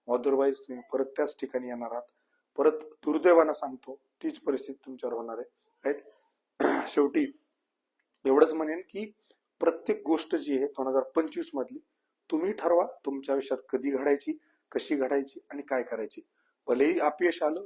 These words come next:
त्याला सर्वस्वी जिम्मेदार तुम्ही असले पाहिजे. उद्या कोणी हे म्हटलं नाही पाहिजे <clears throat> की मी प्रिलिम्स पास झालो असतो, पण Telegram-च्या नादाला लागून, पोस्टपोनच्या नादाला लागून माझा अभ्यास झाला नाही. हे दुसऱ्यांवर खापर फोडणं,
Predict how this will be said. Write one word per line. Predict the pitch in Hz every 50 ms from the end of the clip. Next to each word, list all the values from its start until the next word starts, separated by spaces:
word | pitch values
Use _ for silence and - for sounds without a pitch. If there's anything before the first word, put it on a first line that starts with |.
| - _ -
त्याला | 143 139 123
सर्वस्वी | - - 170 165 170 175 160 - 170 147
जिम्मेदार | 143 147 147 147 147 143 135 - -
तुम्ही | 143 143 143 135
असले | 131 - - 135
पाहिजे. | 131 - 127 127 135 - _ _ _ _ _ _ _ -
उद्या | 139 139 151 147
कोणी | 156 165 151 131
हे | 143 156
म्हटलं | 156 151 135 143 139 139
नाही | 139 131
पाहिजे | - 135 127 123 135 - - _ _ _ _ _ _ _
<clears throat> | - 151 147 147 147 143 139 -
की | - 143
मी | 151
प्रिलिम्स | 147 - 139 147 151 143 -
पास | - 151 147 135 139
झालो | 135 135 135
असतो, | 127 - - 147 151 - _ _ _ _ _ _ -
पण | 135 120
Telegram-च्या | 131 139 131 131 135 139 135 135 - 131
नादाला | 135 131 127 131 127 127
लागून, | 127 127 127 127 123 _ -
पोस्टपोनच्या | 135 - - - 135 127 123 127
नादाला | 127 127 123 123 123 123
लागून | 123 123 123 123 123
माझा | 123 120 123 123
अभ्यास | 123 120 120 117 113
झाला | - - 113 113
नाही. | 113 113 - _ _ _ _ _ _ _ _ _ -
हे | 139 139 139
दुसऱ्यांवर | 135 131 131 - 139 131 127 127 123 -
खापर | - - - - 139 135 - -
फोडणं, | 120 117 120 120 127